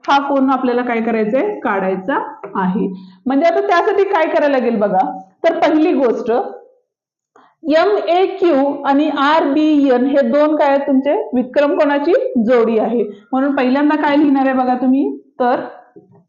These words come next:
माप कोन काय असणार आहे तुमचा? एम ए क्यू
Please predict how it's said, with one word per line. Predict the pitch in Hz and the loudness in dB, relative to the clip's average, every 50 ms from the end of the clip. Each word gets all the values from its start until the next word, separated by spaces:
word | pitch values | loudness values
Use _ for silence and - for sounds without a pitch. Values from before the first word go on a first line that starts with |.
| _ _ _ _ _ 254 | _ _ _ _ _ -2
माप | 262 269 269 269 269 262 - | 0 0 0 0 -2 -2 -2
कोन | 285 254 262 320 466 427 - | 0 0 2 0 0 -2 -2
काय | - 285 269 269 269 | -2 -2 0 0 0
असणार | 269 269 285 277 269 | 0 0 -2 0 0
आहे | 277 262 | 0 0
तुमचा? | 277 269 262 262 262 262 294 - - - - - - - - - 269 | 0 0 0 2 0 0 -2 -2 -4 -8 -12 -14 -14 -14 -8 -2 0
एम | 254 277 302 320 349 381 339 - - 262 | 0 2 2 0 0 -2 -2 -4 -2 -2
ए | 269 277 277 302 294 294 - - | 0 0 2 0 0 -2 -2 -2
क्यू | 285 262 254 277 | 0 2 2 2